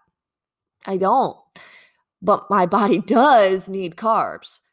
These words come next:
'Cause when I was on prep and they pretty much took all my carbs away, I was a very miserable person. And I had no energy. My body loves carbs,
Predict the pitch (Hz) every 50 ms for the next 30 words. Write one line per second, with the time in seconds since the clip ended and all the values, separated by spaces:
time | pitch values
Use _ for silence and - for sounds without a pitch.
0 | _ - 190 190 185 190 196 202 196 208 214 214 220 202 196 175 - 262 254 240
1 | - 190 185 180 165 170 208 202 196 185 180 - - 226 - 185 175 165 151 143
2 | - - 202 226 262 240 220 202 185 170 160 160 175 180 175 170 165 156 156 151
3 | 156 185 190 185 185 185 180 175 180 185 - - _ _ _ - 180 190 190 190
4 | 170 160 170 170 170 151 156 151 143 - 170 156 151 143 - - - 69 65 -
5 | _ _ _ _ _ _ _ _ _ _ _ _ _ _ _ _ _ _ _ _
6 | - 180 190 202 185 170 156 160 160 160 160 160 156 147 143 139 131 - - -
7 | - - - - _ _ _ _ _ _ _ _ - 220 175 220 220 208 196 185
8 | 180 170 165 170 175 180 180 180 180 185 185 190 190 180 170 - - - - 156
9 | 143 147 139 98 65 - - - - -